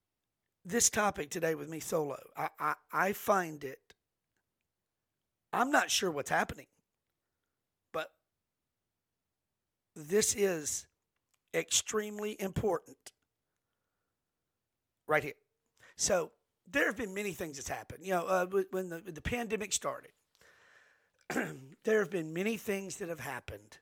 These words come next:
that I have kind of, you know, looked back and, and, and it's a grand, now look,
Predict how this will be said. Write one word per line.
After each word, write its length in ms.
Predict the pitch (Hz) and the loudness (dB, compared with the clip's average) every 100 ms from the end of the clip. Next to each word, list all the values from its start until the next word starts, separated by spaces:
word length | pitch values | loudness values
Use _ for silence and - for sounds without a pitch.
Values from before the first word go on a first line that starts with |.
| _ _ _ _ _ _ _ _ _ _ _ - _ _ | _ _ _ _ _ _ _ _ _ _ _ -20 _ _
that 160 | 170 196 - | -4 0 4
I 200 | 185 202 | 4 4
have 220 | 180 - | -2 -2
kind 240 | 202 196 | -2 -2
of, 200 | 175 143 - | -4 -8 -12
you 100 | - | -6
know, 140 | 202 - - | -6 -6 -4
looked 200 | 185 180 | -2 0
back 360 | 156 147 147 - | 2 4 2 -2
and, 120 | 165 - | -14 -10
and, 200 | 170 165 - | -8 -8 -6
and 300 | 180 - 202 | -4 0 0
it's 160 | 214 190 | 0 0
a 40 | |
grand, 260 | 196 269 214 | 2 0 2
now 140 | 170 - | -2 0
look, 200 | 208 - | 0 0